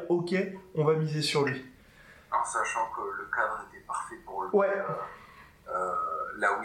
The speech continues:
Speaker 2: il était et que, et que depuis qu'il n'est plus, euh, 'fin,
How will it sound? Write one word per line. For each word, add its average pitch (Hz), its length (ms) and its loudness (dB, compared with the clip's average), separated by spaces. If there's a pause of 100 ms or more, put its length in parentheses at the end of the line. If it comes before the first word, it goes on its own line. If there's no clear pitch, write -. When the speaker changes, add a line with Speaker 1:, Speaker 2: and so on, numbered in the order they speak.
Speaker 2:
il - 100 -6
était 104 140 -2
et - 240 2
que, 95 340 -4
et 92 60 -10
que - 360 -6
depuis - 360 -8
qu'il - 120 -14 (160)
n'est 190 180 -4
plus, - 460 -4 (380)
euh, - 640 2
'fin, - 180 0